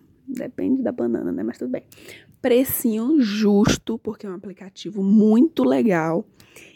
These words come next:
E, obviamente, como a gente não brinca com, com nada, a gente tem um cupom de desconto, mas é um segredo só pra você que tá ouvindo meu podcast. <laughs>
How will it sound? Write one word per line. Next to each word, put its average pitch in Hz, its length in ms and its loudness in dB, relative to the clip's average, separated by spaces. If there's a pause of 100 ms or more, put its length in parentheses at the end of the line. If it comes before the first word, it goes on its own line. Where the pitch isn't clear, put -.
(220)
E, 302 380 6 (580)
obviamente, 180 1080 2
como 175 220 -2
a 175 40 0
gente 185 240 -2
não 175 480 0
brinca 190 420 0
com, 262 580 0 (120)
com 180 220 -2
nada, 175 680 2 (460)
a 208 100 -8
gente 202 340 -8
tem 214 160 -4
um 220 140 0
cupom 214 360 -4
de 220 100 -4
desconto, 285 640 -2
mas 185 320 -6
é 190 80 -4
um 185 40 -8
segredo 185 440 -4
só - 260 -4
pra 254 160 -4
você 254 340 -2
que - 80 -10
tá 254 80 -4
ouvindo 233 220 0
meu 226 120 0
podcast. - 1000 0
<laughs> - 40 -4